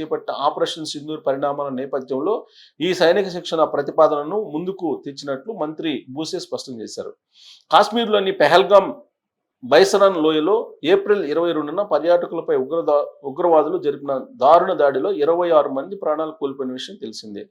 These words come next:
ఈ ఘటన అనంతరం ఉగ్రవాదులకు ఆశ్రయం కల్పిస్తోందని ఆరోపిస్తూ పాకిస్తాన్పై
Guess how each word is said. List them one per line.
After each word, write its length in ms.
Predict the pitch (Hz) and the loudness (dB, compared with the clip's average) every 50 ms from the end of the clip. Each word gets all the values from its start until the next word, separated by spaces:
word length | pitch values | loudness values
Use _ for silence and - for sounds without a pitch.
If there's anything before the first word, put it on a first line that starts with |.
| _ _ _ _ - - - _ - | _ _ _ _ -20 -20 -20 _ 0
ఈ 120 | 160 190 190 | 0 6 8
ఘటన 280 | 185 180 202 240 240 | 8 8 8 10 10
అనంతరం 520 | 220 202 202 196 196 202 196 220 214 208 - | 10 10 8 6 4 6 6 6 6 4 4
ఉగ్రవాదులకు 800 | 196 208 202 202 196 196 196 190 185 185 180 180 156 135 - - | 4 6 10 10 10 10 8 6 2 0 0 0 0 0 2 2
ఆశ్రయం 400 | 135 160 175 - - 202 202 196 | 4 4 4 2 0 -4 -2 0
కల్పిస్తోందని 800 | 196 170 160 156 160 170 160 - - 175 156 151 156 156 160 151 | 2 2 2 2 0 -4 -4 -4 -4 -4 -4 -4 -4 -4 -2 -2
ఆరోపిస్తూ 560 | 131 139 156 160 156 156 156 147 - - 202 | 0 2 2 2 0 0 -4 -8 -6 -8 -8
పాకిస్తాన్పై 800 | 202 - 147 151 156 156 - - 156 151 147 151 143 127 110 - | -4 -2 -4 -4 -4 -6 -8 -6 -6 -4 -2 0 0 0 0 -4